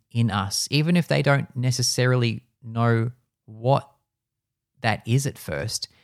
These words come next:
they should see something different about us. And so we get the privilege of, of being his representatives in this world. And that's, I think,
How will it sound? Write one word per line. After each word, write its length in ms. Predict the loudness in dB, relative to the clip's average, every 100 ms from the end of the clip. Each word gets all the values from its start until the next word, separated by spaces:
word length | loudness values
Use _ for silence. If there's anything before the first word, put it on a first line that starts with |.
| _
they 120 | -4 -2
should 180 | 0
see 160 | -2 -2
something 360 | -2 0 0 0
different 460 | -6 -4 -4 -4 -4
about 400 | -4 -2 -2 -2
us. 240 | -2 -2
And 140 | -4 -4 -12 -6
so 200 | 0 2
we 200 | 2 0
get 220 | 0 -2
the 80 | -4
privilege 680 | -4 -2 0 2 0 -2 -2
of, 360 | 2 2 0 -10 _ _ _ _ _ _ _ -6 -4
of 160 | 0
being 220 | 2 6
his 160 | 6 6
representatives 720 | 2 -2 -2 0 2 0 -4 -4
in 360 | 2 4 2 -2 _ _ _ -4
this 340 | -2 -2 -4
world. 420 | -4 0 2 2 2
And 80 |
that's, 200 | 0 0
I 140 | -4 -4
think, 260 | -2 -4